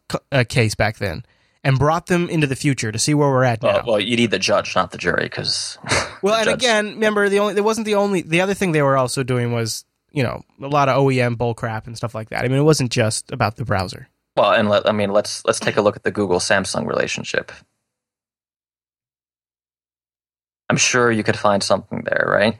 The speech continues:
Speaker 1: Mm-hmm.
Speaker 2: How about, it's very interesting that Apple contracts the Samsung to make the ori-, first few iPhones, and all of a sudden they're a big player in this market.
Speaker 1: <laughs>
Speaker 2: How did they learn how to do that, I
Speaker 1: Are you
Speaker 2: wonder?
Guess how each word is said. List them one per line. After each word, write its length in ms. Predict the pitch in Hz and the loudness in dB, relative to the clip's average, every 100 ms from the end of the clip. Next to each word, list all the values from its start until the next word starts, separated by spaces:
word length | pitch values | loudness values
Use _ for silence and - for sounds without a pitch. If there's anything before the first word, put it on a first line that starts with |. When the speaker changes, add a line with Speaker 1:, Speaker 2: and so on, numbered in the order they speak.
| - | -6
Speaker 1:
Mm-hmm. 260 | 120 107 107 _ _ _ - _ | -6 -6 -12 _ _ _ -20 _
Speaker 2:
How 100 | 135 | 0
about, 180 | 135 127 | 2 2
it's 120 | - | 0
very 340 | - - 240 208 | -2 0 0 2
interesting 500 | 165 - - 104 95 | -2 -2 -2 0 0
that 160 | 78 - | 0 0
Apple 260 | 110 110 | 0 0
contracts 540 | - 104 98 95 92 - | 0 0 0 0 -2 -4
the 60 | |
Samsung 460 | - 101 101 95 90 | 0 0 2 0 0
to 100 | 101 | 0
make 160 | 92 - | -2 0
the 100 | 92 | 0
ori-, 200 | 92 - - | 0 -4 -16
first 300 | - 107 98 | -4 -2 0
few 120 | 90 85 | 0 0
iPhones, 440 | 95 - 90 78 | 2 0 -2 0
and 100 | 90 - | -2 0
all 220 | 131 151 | 2 2
of 80 | 117 | 0
a 60 | |
sudden 400 | - 135 120 98 | 0 0 -2 -4
they're 180 | - 67 | -4 -2
a 60 | - | -2
big 180 | 87 - | -4 -2
player 320 | 95 87 50 | -2 0 -4
in 100 | - | -4
this 160 | - | -4
market. 360 | - - - - - 220 - 202 | -6 -6 -6 -4 -2 -2 -2 -2
Speaker 1:
<laughs> 360 | - - _ - | -2 -6 _ -2
Speaker 2:
How 120 | 180 | 0
did 140 | 220 | 0
they 120 | 196 | 0
learn 200 | 165 165 | 2 2
how 100 | 151 | 2
to 80 | 123 | 0
do 220 | 110 165 165 | 0 -2 2
that, 300 | - - - | 2 0 0
I 40 | 151 | 0
Speaker 1:
Are 40 | |
you 80 | |
Speaker 2:
wonder? 80 | 165 | 2